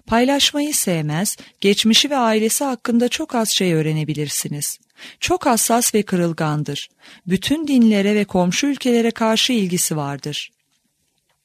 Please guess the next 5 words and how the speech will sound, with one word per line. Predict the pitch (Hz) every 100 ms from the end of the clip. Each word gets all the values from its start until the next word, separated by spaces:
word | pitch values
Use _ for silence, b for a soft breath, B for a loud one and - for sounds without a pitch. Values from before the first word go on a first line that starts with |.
| _ _ B B B
İkizlerin | 233 226 269 240 285 311
arası | 320 214 180 - 175
hangi | 202 233 285 277 220
burçlarla | 220 - 214 208 185
iyidir? | 180 147 139 131 -